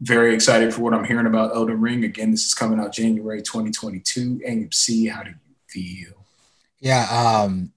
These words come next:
Speaker 2: after reading, especially a lot of the lore that was going into this game, that's where it really put me in. Um, you know, one of the things with the Souls games is,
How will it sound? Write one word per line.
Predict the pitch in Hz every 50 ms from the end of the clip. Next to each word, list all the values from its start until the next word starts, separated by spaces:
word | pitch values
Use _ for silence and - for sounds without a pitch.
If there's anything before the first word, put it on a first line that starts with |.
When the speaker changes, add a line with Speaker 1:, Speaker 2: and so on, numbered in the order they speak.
| _ -
Speaker 2:
after | - 160 170 - - 120 107
reading, | 101 95 110 113 120 113 117 110 104 101 101 101
especially | - - - 156 - - 170 143 123 110 107 -
a | 101
lot | 101 101 107 104
of | 101 87
the | 87 95
lore | 90 92 95 98 101 104 110 110 110 117
that | 120 110
was | 113 110
going | 110 120 120 117 110 113
into | 117 117 - 127
this | 127 123 -
game, | - 127 123 127 131 131 127 - _ _ - - _ _ -
that's | - 117 120 120 - - -
where | 110 104 101 98 95 92 90 90 85 -
it | 101
really | 95 95 98 98
put | 98 - 107 101 95
me | 95 95
in. | 92 90 87 92
Um, | 87 87 87 87 82 85 82 82 - _ _ -
you | 151 139
know, | 131
one | 120 120 113
of | 110
the | 110
things | - 113 104 104 -
with | 98 -
the | - 101 95 90
Souls | - - 110 101 98 -
games | - 98 95 92 90 -
is, | 92 90 87 85 87 -